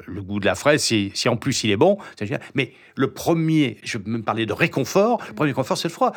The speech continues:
C'est le chocolat chaud ou le thé ou le tru-, truc après une journée à la montagne. Ou tout, à quatre heures, le chocolat. Cette chaleur de la tasse et la chaleur lorsque vous ingérez, c'est le premier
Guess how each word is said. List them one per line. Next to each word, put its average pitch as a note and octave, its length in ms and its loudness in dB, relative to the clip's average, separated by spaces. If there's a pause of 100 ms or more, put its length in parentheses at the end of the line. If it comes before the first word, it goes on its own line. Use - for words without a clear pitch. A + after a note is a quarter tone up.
C'est - 140 -2
le C3+ 60 0
chocolat B2+ 380 2
chaud G#3+ 280 2
ou C3+ 60 2
le G#2 80 -8
thé F3+ 260 4
ou B2+ 80 2
le G2+ 80 -6
tru-, - 140 -16 (300)
truc E3+ 200 -4
après A2+ 240 -4
une G#2 80 -2
journée A#2+ 320 2
à A2+ 60 4
la A2 80 4
montagne. E3 480 2
Ou A2+ 80 -2
tout, - 120 -8 (500)
à A2 100 -10
quatre - 320 -2
heures, C#3+ 140 4
le G#2+ 60 -4
chocolat. A2+ 320 -8 (320)
Cette - 360 -2
chaleur E3+ 720 6
de A2 100 2
la A#2 160 6
tasse - 680 2 (560)
et C3 140 0
la A#2 200 2
chaleur D#3 800 6
lorsque A2 600 -4
vous F#2 580 -4
ingérez, A#2 760 0 (500)
c'est - 520 0
le C#3+ 220 0
premier D3+ 800 0